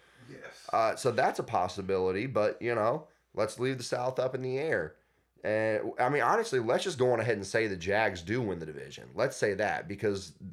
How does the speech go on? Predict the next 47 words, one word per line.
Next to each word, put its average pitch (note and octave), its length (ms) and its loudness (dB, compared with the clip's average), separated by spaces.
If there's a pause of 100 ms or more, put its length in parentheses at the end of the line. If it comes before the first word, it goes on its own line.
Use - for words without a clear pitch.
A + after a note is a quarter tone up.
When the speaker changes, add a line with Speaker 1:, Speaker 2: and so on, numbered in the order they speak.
(300)
Speaker 2:
you A2 100 0
know, G#2 220 2
if G2+ 160 -4
you C#3 80 -2
win D3+ 140 2
the B2 60 2
division, A2 360 0
you're F#2 120 2
obviously F2 580 -2
in. E2 240 -4
So F2 100 -14
that'd A2 200 0
be A#2 100 -4
the G2+ 80 -4
one G2+ 240 0
thing G2+ 160 -2
that F2+ 80 -2
would E2 100 -14
prevent F#2+ 500 -4
them D#2+ 220 -2
from G#2 380 -2
making F#2+ 340 -4
the C2+ 60 -12
playoffs. A#1 560 -8 (680)
Uh, F#2+ 240 4
so A2+ 160 0
let's E3 180 2
say C#3 100 2
the A2 100 -2
Jags G#2+ 360 2
do A2 180 -2
go G2+ 160 2
on F2+ 80 0
ahead F#2 280 0
and D#2 100 -10
sneak G2+ 360 -6
in F#2 180 -2
there, G2 360 0 (400)
win G#2+ 240 0
the G#2 80 0
division. G2 540 -2 (380)
You G2 120 -2
know, G2+ 60 2
you G2+ 80 -2
go B2 200 2
to A#2+ 60 0
the G#2 360 2